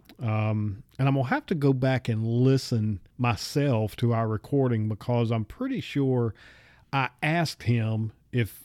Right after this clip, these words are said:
if this story that I'm getting ready to read a little bit of was, was, was true, or if the people were true, or if it was something that he just completely fabricated. And I can't remember, but for some reason,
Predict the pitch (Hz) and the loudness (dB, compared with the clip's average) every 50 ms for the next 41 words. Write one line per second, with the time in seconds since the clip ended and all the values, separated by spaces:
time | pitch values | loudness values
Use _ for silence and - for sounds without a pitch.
0 | _ _ - 131 110 - - 135 139 135 - - 135 123 120 120 120 113 113 117 | _ _ -2 -2 -2 0 4 4 4 4 4 2 2 4 4 4 4 2 2 2
1 | 117 117 117 104 113 120 139 127 123 117 113 113 110 113 117 117 110 110 110 110 | 2 2 0 0 2 0 0 0 0 -2 0 0 0 2 2 2 2 2 2 0
2 | 110 104 113 110 110 110 113 113 110 104 98 - - _ _ _ _ _ _ _ | 0 0 0 0 0 0 0 0 -2 -4 -6 -10 -16 _ _ _ _ _ _ _
3 | _ _ _ - 107 110 117 117 113 113 110 107 104 - - - - - _ _ | _ _ _ -6 -2 0 2 2 2 2 0 0 -2 -4 -8 -10 -12 -14 _ _
4 | - 117 117 113 110 101 101 104 - - - _ _ - 135 117 107 - - - | -4 -2 0 0 0 -2 -4 -8 -12 -16 -20 _ _ -4 -2 -2 -2 -4 -6 -12
5 | - - 151 147 147 147 143 139 139 - _ _ _ _ _ - - 123 117 113 | -4 4 6 8 8 8 8 6 4 2 _ _ _ _ _ -10 -4 -2 0 0
6 | 107 - - 113 107 110 104 113 - - 147 151 143 - 139 131 131 127 123 - | -2 -2 -2 0 0 0 0 2 4 6 6 6 4 2 2 2 2 2 0 0
7 | - 143 139 135 131 127 123 113 110 110 95 - 131 - - - - 139 127 - | 2 2 4 4 4 4 4 4 2 2 0 -2 -6 -8 -6 -2 0 0 0 2
8 | 123 113 110 117 127 120 117 110 - - 117 101 - 123 127 135 123 113 - - | 2 2 4 6 6 4 4 0 -2 -2 -4 -4 -2 -2 -2 -2 -4 -4 0 2
9 | 127 120 120 117 107 - - 123 120 117 117 110 - - - - - - - - | 2 2 2 0 -2 -4 -2 0 2 2 2 0 -2 -10 -20 -20 -20 -20 -20 -20
10 | - _ - 131 131 131 135 131 - - 143 - - 127 120 123 120 113 110 107 | -14 _ 0 2 4 4 4 2 2 2 0 0 2 2 2 4 4 2 2 0
11 | 113 123 131 123 110 - - 156 160 165 151 131 131 135 135 123 123 139 131 131 | -2 -2 0 -2 -2 0 4 4 4 6 4 4 4 4 4 4 4 2 2 0
12 | 131 127 | 0 -2